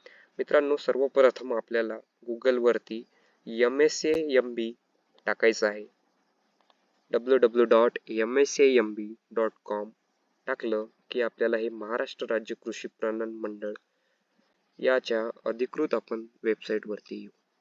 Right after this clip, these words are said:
यामध्ये आपल्याला होम, संस्था,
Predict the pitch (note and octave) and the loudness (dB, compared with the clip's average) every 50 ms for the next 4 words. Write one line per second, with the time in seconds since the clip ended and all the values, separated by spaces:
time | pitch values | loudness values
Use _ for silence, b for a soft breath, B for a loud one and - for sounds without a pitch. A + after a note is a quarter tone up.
0 | _ _ - A#2 A2+ A#2 A#2 A#2+ B2 A#2 A#2+ A#2 A2 - - - A2+ A2 A2 G#2+ | _ _ -4 2 6 6 6 6 4 6 6 6 6 4 2 0 2 4 2 2
1 | G2+ G2+ A2 A2 A2 G#2+ G#2+ A2+ A#2 A#2 - - - - A2+ A2 G#2 - - _ | 0 -2 0 0 0 0 -2 -6 -16 _ -16 -8 -2 0 0 0 0 -4 -10 _
2 | G#2 G2+ G2+ | -14 -14 -14